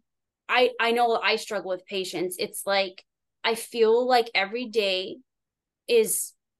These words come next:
every day of me not reaching a goal,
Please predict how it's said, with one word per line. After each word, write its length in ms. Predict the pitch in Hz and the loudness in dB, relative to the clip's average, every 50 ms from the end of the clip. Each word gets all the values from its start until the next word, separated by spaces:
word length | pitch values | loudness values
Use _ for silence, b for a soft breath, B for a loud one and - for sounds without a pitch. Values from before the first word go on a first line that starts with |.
| _ _ _ _ _ _ - | _ _ _ _ _ _ -2
every 260 | 220 226 226 262 262 | 0 0 0 -2 0
day 240 | 226 233 220 226 233 | 2 4 4 4 4
of 80 | 214 | 4
me 140 | 220 214 202 | 2 0 0
not 260 | 202 190 180 - - | 0 0 0 0 0
reaching 340 | - 214 214 208 - 226 208 | -2 -6 -8 -8 -8 -6 -6
a 80 | 202 175 | -6 -6
goal, 540 | 165 - 165 156 156 156 160 185 262 262 | -6 -4 -4 -2 0 0 -2 -4 -6 -10